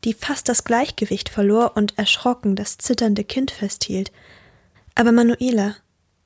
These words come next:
Manuela", sagte sie leise und beschwichtigend. Zart versuchte sie, die Arme um ihren Hals zu lösen.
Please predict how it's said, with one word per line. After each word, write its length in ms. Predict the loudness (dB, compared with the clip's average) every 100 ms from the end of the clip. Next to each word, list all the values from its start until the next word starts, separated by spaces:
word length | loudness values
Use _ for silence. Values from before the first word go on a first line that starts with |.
| _ _
Manuela", 640 | 4 4 4 2 2 2 -2 -14 -20 -20 _ -2
sagte 340 | 2 2 2
sie 120 | 2
leise 340 | 4 4 2 0
und 160 | -2
beschwichtigend. 800 | -2 0 -2 -2 -2 -2 -2 -6 _ _ _ _ _ _ _ _ _ _ _
Zart 340 | -4 -2 -2 -4
versuchte 580 | -4 -2 -4 -4 -4
sie, 160 | -2 -2
die 160 | -4 -6
Arme 280 | -2 0 0
um 120 | 0
ihren 280 | 0 -2 -4
Hals 280 | -4 -4 -4
zu 180 | 0 0
lösen. 460 | 2 2 2 -2